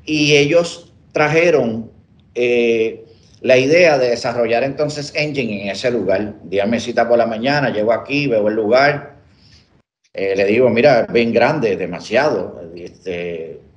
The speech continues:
está excelente, pero hay que invertir". Y él me da la mano y me dice, "Vamos a hacer algo, si tú me traes eso mismo que tú tienes en tu, tu actual Engine,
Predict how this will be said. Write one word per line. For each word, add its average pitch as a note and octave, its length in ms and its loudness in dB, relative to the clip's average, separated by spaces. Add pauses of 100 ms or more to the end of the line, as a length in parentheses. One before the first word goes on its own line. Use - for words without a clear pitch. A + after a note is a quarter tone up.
(240)
está G#2 300 -10
excelente, G#2+ 800 -2
pero F#2+ 320 -2
hay F2 120 -4
que - 120 -10
invertir". G#2+ 400 -2 (220)
Y D#3 80 2
él F#3 100 6
me F#3+ 140 2
da F#3 100 6
la F3+ 140 0
mano F3+ 240 0
y D3+ 60 -4
me D3+ 100 -2
dice, D3 260 -2
"Vamos D#3 220 -4
a E3 60 -4
hacer E3 200 -2
algo, E3 240 0
si C3+ 160 -8
tú D#3+ 100 -4
me E3 120 -4
traes E3 600 -2 (380)
eso D3 380 0
mismo F3 400 0
que C#3+ 100 2
tú C#3+ 160 -4
tienes D#3+ 340 -2
en C#3+ 160 -4
tu, C3 120 2 (480)
tu B2+ 160 0
actual D3 420 2
Engine, B2 540 -4